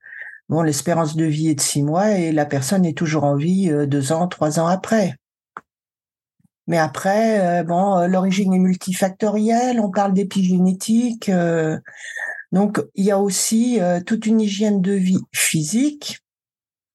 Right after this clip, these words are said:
mais également mentale, et notamment gérer les émotions, les croyances, les peurs, re-, tout, se reconnecter avec soi-même,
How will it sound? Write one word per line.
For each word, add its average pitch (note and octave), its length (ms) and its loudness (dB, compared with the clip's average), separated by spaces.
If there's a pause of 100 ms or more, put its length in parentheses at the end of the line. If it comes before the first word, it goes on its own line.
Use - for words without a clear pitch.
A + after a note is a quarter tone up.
(140)
mais F#3+ 240 2
également F3 500 0
mentale, G#3 680 0 (120)
et F#3+ 320 0
notamment D#3+ 560 2
gérer E3+ 300 0
les D#3 240 0
émotions, D3 500 0
les E3 140 0
croyances, D3+ 680 0
les D3 140 0
peurs, D#3 440 0
re-, - 360 0
tout, - 320 -4 (220)
se - 260 0
reconnecter G3+ 720 0
avec D#3 240 0
soi-même, D#3 580 0